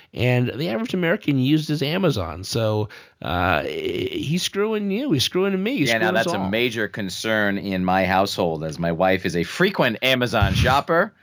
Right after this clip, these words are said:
Speaker 2: Uh, multiple boxes a day delivered to my doorstep. Um, yeah, that's, that's, that's not gonna fly around these parts.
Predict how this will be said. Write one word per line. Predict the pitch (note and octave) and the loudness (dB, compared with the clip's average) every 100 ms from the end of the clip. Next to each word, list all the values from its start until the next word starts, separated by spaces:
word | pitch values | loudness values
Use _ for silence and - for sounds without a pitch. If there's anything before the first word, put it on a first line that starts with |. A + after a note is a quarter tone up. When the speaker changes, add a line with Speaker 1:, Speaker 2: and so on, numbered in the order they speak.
| _ _ _ - | _ _ _ -4
Speaker 2:
Uh, | F#2 F#2 | -2 -2
multiple | A2 B2+ C#3+ E3 D3 | 0 0 0 -2 0
boxes | B2+ F#2 A#2 - D3+ D3+ C3 | 0 2 2 0 -2 -2 0
a | C3+ | -2
day | A2 C3 C#3+ D#3+ | 0 2 2 2
delivered | D3+ C3+ C#3+ D3 | 0 0 -2 -4
to | C3 | -2
my | C#3 | 0
doorstep. | B2+ C3 D3 - E3 E3+ _ - - - | 0 0 0 0 -2 -2 _ -20 -20 -16
Um, | - B2 A#2 A2 A2 G#2 - - - _ _ _ - | -4 2 4 4 2 -2 -10 -20 -20 _ _ _ -10
yeah, | A2 F#2+ C#2 - | -2 -2 -2 -2
that's, | G2 G#2+ | 0 0
that's, | - A2+ F#2+ | 0 -2 2
that's | B2 C3+ | 0 2
not | D3 | 0
gonna | C#3+ | 0
fly | B2+ - A#2+ F#2+ | -2 0 2 2
around | F2+ F2+ F2 | 0 -2 -2
these | F2 E2+ | -4 -6
parts. | - C2+ - - | -8 -12 -12 -20